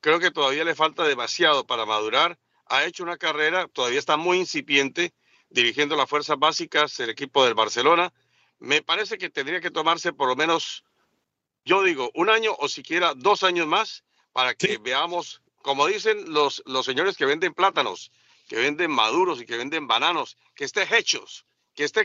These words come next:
Speaker 1: hechito ya, que esté ya maduro, para que pueda tomar la dirección de un equipo muy complicado como es el Barcelona.
Speaker 2: Con el Barcelona B lo que le están pidiendo es ascenso, ascenso que perdió en la, la temporada pasada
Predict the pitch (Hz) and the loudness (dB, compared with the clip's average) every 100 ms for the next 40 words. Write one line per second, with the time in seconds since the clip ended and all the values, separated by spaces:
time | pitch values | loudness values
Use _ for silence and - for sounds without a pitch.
0 | 220 190 226 - 123 123 110 139 131 196 | 2 0 -2 -4 -4 -4 -4 -4 -2 -2
1 | 185 208 208 214 240 143 - _ _ _ | 4 4 4 2 0 -4 -6 _ _ _
2 | _ 127 123 135 127 175 175 143 151 170 | _ -2 0 -2 -4 -2 -2 2 2 2
3 | 143 123 113 160 160 139 175 165 185 - | 0 -2 -4 -4 -2 2 0 0 -2 0
4 | 170 _ - 160 233 277 202 151 131 131 | -2 _ -8 -2 4 4 4 -2 -4 -4
5 | 143 143 147 - _ _ - 123 131 123 | 2 4 2 -4 _ _ -6 0 0 0
6 | 110 101 104 92 76 - 143 180 196 196 | -2 -4 -4 -8 -10 -14 0 4 4 4
7 | 170 180 196 220 214 208 196 233 220 190 | 0 0 2 2 4 2 2 2 2 2
8 | 180 170 202 180 180 202 220 208 170 156 | 0 0 0 0 0 2 2 2 0 0
9 | 196 202 190 233 285 139 139 190 190 185 | 0 0 0 -2 -2 -2 -2 0 0 2
10 | 165 143 151 202 214 180 - _ _ _ | 0 2 2 6 6 4 -2 _ _ _
11 | _ - 147 151 147 147 143 139 147 143 | _ 0 4 6 4 2 0 -2 -2 0
12 | 139 160 147 165 170 175 170 - 180 175 | 2 2 2 4 8 6 4 4 6 6
13 | 220 - - | 4 -2 -20